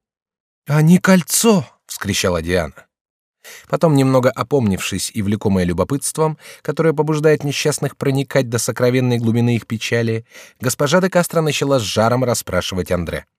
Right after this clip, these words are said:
«Господин Дексмен не поручил вам никакого письма для меня», сказала Диана. «Никакого.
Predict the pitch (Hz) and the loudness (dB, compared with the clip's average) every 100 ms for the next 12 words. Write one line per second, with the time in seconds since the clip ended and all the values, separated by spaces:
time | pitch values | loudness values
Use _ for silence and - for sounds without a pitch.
0 | _ _ _ _ _ _ _ _ 143 151 | _ _ _ _ _ _ _ _ -4 -2
1 | - 160 160 160 160 - 170 156 147 151 | 2 2 4 4 2 0 2 2 2 2
2 | 151 - 202 185 160 143 143 180 170 180 | 0 0 0 2 2 0 -2 -4 -4 -4
3 | - 196 151 110 107 107 101 - _ - | -2 0 2 2 2 2 0 -4 _ -16
4 | - 82 78 76 82 73 73 - _ _ | -8 -8 -6 -6 -6 -6 -8 -20 _ _
5 | _ _ _ _ _ _ _ 123 143 147 | _ _ _ _ _ _ _ 2 2 4
6 | 151 170 175 113 | 2 4 2 0